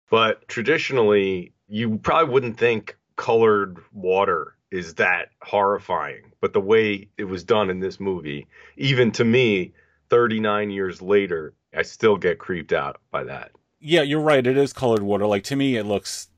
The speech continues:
Speaker 2: pretty plainly like cherry Kool-Aid.
Speaker 1: <laughs> It does.
Speaker 2: But
Speaker 1: <laughs>
Speaker 2: it still works.
Speaker 1: Yeah, it does. It's the stuff of nightmares. But in the original teaser trailer of the film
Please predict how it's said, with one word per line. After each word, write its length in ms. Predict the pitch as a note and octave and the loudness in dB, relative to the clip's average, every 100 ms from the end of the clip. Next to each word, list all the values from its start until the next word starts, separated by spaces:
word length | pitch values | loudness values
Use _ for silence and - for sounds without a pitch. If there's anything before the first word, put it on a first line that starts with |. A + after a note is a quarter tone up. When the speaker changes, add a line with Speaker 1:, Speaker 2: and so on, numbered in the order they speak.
| _ _ | _ _
Speaker 2:
pretty 280 | - D#3 A#2 | -4 -2 -2
plainly 800 | - C3 B2 A2 F#2+ F2 E2+ D#2+ | -4 -2 0 0 -2 -4 -6 -8
like 320 | G2 G2 - | -4 -4 -6
cherry 320 | - A#2 G2 F2+ | -6 -2 -2 -4
Kool-Aid. 540 | G#2 F#2+ G#2+ A#2 C3+ _ | -4 -2 0 -2 -8 _
Speaker 1:
<laughs> 40 | _ _ _ - - | _ _ _ -2 0
It 200 | - A2+ | 0 -2
does. 500 | - - - - - | -6 -2 -4 -4 -4
Speaker 2:
But 340 | A2 F#2+ F#2 - | 0 0 0 -2
Speaker 1:
<laughs> 0 | |
Speaker 2:
it 340 | G#2 - - | -2 -2 -6
still 420 | - - G2+ G2 | -10 -6 -4 -2
works. 640 | G#2 D#3+ G3 - - - - _ _ F#2+ | 0 0 -2 -10 -16 -16 -20 _ _ -6
Speaker 1:
Yeah, 300 | G2 F2+ D2 | -4 -4 -8
it 200 | D#2+ F2+ | -12 -4
does. 380 | G2 F#2 E2 D2 | -4 -4 -8 -12
It's 200 | D#2+ - | -20 -12
the 120 | F2+ | -12
stuff 360 | - - G#2 - | -4 0 0 -2
of 200 | F#2+ E2 | -6 -6
nightmares. 680 | F#2 F2+ F2+ D#2+ D2+ C2+ C2 | -4 -4 -4 -8 -10 -10 -14
But 260 | - G2+ A2 | 2 4 6
in 120 | B2 | 4
the 120 | B2 | 2
original 460 | A2+ D3+ D#3 C#3+ B2 | 2 0 0 0 0
teaser 400 | - D#3 C#3+ B2 | -2 -6 -2 -4
trailer 480 | - G#2 F#2+ F#2 F2+ | 2 2 4 2 -2
of 100 | E2 | -6
the 120 | E2 | -12
film 500 | - A#2 G2 E2 | 0 2 2 -2